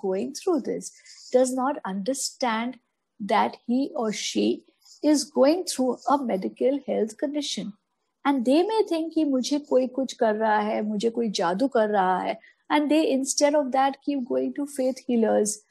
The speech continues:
you know, and they feel that somebody will remove my jadoo, somebody will, someone else is responsible for it.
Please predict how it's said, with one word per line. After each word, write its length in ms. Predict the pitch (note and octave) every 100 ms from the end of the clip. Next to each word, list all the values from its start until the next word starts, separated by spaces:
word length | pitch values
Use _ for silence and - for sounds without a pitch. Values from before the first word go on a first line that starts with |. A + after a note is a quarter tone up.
| _ _ _ A3+
you 120 | B3+
know, 180 | A#3 -
and 300 | A3+ A3+ A3+
they 180 | A#3+
feel 340 | A#3+ A#3+ A#3 A#3
that 180 | A#3 A3
somebody 400 | A#3+ A3+ A#3+ B3
will 200 | B3 G#3
remove 320 | G3+ A3+ A#3
my 260 | A3 G3+
jadoo, 440 | G3 G#3+ G#3+ A3+ A3+
somebody 460 | A3+ G#3 A3+ A#3
will, 220 | A3 A3 - _ _ _ -
someone 340 | B3 B3 B3+
else 240 | A3 B3+
is 160 | C#4 G#3
responsible 680 | E3+ - - F3+ F#3 F3+ F3+
for 200 | - F3+
it. 200 | -